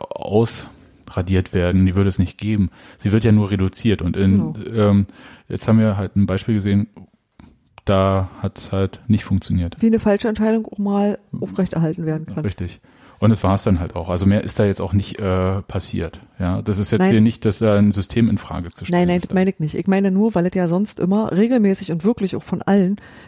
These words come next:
Speaker 2: umfassend den, äh, den lautstarken Gesang gibt, „Ihr macht unseren Sport kaputt“.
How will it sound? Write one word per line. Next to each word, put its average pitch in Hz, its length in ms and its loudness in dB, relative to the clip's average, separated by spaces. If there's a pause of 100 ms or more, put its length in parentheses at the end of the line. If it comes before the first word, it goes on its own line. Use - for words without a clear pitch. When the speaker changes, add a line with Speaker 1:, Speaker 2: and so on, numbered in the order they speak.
(160)
Speaker 2:
umfassend 226 680 0
den, 196 360 2
äh, 175 260 2
den 180 200 0
lautstarken 202 540 -2
Gesang 175 300 0
gibt, 208 200 -2
„Ihr 185 120 0
macht 196 160 2
unseren 190 240 -2
Sport 180 300 -6
kaputt“. - 400 -6